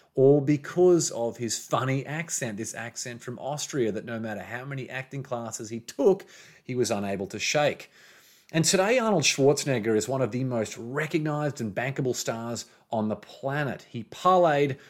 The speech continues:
a successful career in bodybuilding to prominence in entertainment, philanthropy, business,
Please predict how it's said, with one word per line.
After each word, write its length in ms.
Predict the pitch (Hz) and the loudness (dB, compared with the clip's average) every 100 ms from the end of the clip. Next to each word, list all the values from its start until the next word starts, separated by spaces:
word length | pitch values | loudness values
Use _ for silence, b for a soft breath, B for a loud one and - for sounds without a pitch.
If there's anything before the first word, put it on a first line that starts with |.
| b | b
a 100 | - | -4
successful 800 | 123 131 - - 160 156 - 180 | -2 -2 -2 0 0 0 2 2
career 480 | 175 - 175 170 151 | 0 2 4 4 4
in 120 | 135 | 2
bodybuilding 800 | 127 139 156 135 120 107 110 110 | 0 0 2 4 4 2 -2 -6
to 140 | - | -6
prominence 640 | - - 151 156 147 147 - | -6 -2 0 0 -2 -4 -8
in 120 | 110 | -10
entertainment, 800 | 110 107 147 - 185 196 151 98 b b | -8 -8 -10 -6 0 2 2 -2 b b
philanthropy, 800 | - 127 147 160 175 175 156 120 95 | -4 -2 -2 -4 -6 -6 -4 -2 -2
business, 680 | 82 151 165 143 110 - | -4 -2 0 -2 -4 -6